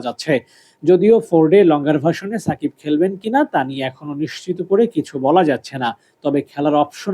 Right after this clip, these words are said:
আছে এটুকু নিশ্চিত। ফোর ডেতে না খেলার বেশ কিছু কারণ দাঁড় করানো যায়। প্রথম কারণ, দীর্ঘ সময়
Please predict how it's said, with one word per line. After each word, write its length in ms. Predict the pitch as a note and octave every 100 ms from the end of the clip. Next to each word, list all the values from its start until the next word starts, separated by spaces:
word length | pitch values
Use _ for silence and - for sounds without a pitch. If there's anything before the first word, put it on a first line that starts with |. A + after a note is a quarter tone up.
| F#3+
আছে 180 | F#3 C#4 C#4+ - D#3+
এটুকু 280 | D#3+ F#3+ E3+ B2+
নিশ্চিত। 380 | - - D#3 D3 _ -
ফোর 140 | B3
ডেতে 220 | C4 D4 E4 B3
না 80 | G3
খেলার 260 | A3 A#3+ G3+
বেশ 120 | G3+ -
কিছু 180 | A3 A#3+ -
কারণ 200 | G3+ A3+ F3
দাঁড় 160 | D#3
করানো 240 | D3+ D3+ D3 C#3
যায়। 160 | D#3 A#2+
প্রথম 240 | - E3+ F#3+ G3+
কারণ, 200 | F#3 G#3 A#3+ F3
দীর্ঘ 180 | D#3+ D#3+ G3
সময় 260 | F3+ G3 A#3